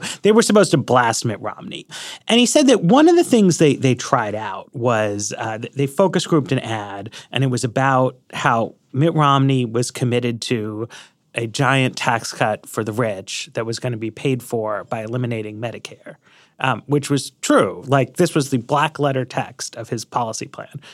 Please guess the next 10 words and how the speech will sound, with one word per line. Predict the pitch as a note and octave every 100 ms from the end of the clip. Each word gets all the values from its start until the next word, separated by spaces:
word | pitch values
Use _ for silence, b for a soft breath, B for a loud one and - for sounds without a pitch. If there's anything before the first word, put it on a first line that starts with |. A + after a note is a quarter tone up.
| b
Huge | - - G3 G3 F3+ -
tax | D#3+ D3
cut | - C#3+
for | -
the | C3
rich, | A#2+ A2+ G#2+ - _ _ _
get | - A#2+ A2
rid | A#2+
of | G#2+
Medicare. | A2+ G2+ - - -